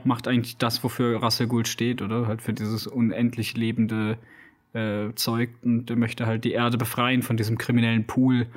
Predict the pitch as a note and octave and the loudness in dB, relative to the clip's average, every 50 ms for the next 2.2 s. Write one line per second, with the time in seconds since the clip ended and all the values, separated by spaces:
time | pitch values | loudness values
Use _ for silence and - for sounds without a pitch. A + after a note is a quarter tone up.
0 | - - - - - - B2 A#2+ A#2 A2+ A#2+ A#2 C3 A#2 A#2+ - A#2+ B2 C#3+ - | -18 -20 -20 -20 -6 -2 0 2 4 4 4 4 2 0 2 2 2 4 4 2
1 | - - - - - - _ - A#2 B2 B2+ D#3+ F#3+ F#3 - - G3 G#3+ G3+ - | -2 -10 -14 -16 -18 -8 _ 0 2 2 4 4 2 2 2 2 2 2 2 0
2 | - - - | -4 -6 -8